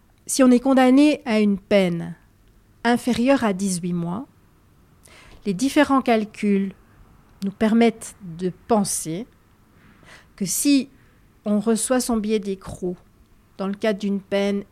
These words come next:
inférieure ou égale à dix-huit mois, qu'on se rend à la prison, on est directement inscrit sur les registres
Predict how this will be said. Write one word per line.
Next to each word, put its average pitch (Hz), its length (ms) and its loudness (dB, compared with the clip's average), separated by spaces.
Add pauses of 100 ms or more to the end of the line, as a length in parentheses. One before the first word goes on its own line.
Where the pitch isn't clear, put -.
inférieure 214 640 -6
ou 202 80 -6
égale 196 300 -4
à 180 80 -8
dix-huit 185 380 -10
mois, 170 240 -12 (580)
qu'on 208 100 -4
se - 180 -6
rend 262 300 2
à 277 80 4
la 233 100 4
prison, 175 540 -8 (880)
on 202 120 -6
est 190 80 -6
directement 240 680 0
inscrit 226 480 -4
sur 208 220 -8
les 185 120 -4
registres 180 680 -10